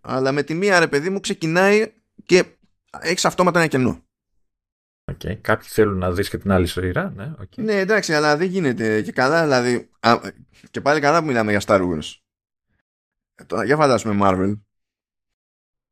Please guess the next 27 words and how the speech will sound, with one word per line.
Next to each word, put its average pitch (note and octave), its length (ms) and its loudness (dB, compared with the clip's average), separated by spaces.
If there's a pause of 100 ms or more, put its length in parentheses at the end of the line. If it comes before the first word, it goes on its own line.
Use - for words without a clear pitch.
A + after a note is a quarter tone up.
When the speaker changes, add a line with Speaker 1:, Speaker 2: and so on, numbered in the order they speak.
(120)
Speaker 2:
Ναι, G#2 440 0
ναι, G2 160 -4
καλά, G2+ 260 -4
εντάξει. G2+ 300 -12
Αυτή - 140 -12
είναι A#2 100 -2
χάος B2 280 2
από A2+ 160 -6
μόνη A2+ 180 -8
τους, A2+ 140 -6
Speaker 1:
Ναι, D3+ 160 4
Speaker 2:
έτσι, A#2 120 4
Speaker 1:
είναι, G#2+ 320 0
Speaker 2:
ναι, G2+ 60 -2
τέτοιο. - 300 -6 (280)
Speaker 1:
εντάξει, A2 300 -6
εξήντα A#2 240 2
πέντε A2+ 160 2
εκατομμύρια G#2 480 0
ταινίες, G2+ 520 -4
τέσσερα, G#2 340 0
τρεις G2+ 360 -6
επεισόδια, F#2+ 640 0
ας E2 120 -8
πούμε, G2 360 -2
Speaker 2:
<laughs> F#2 40 -14
Speaker 1:
και, G#2 100 -4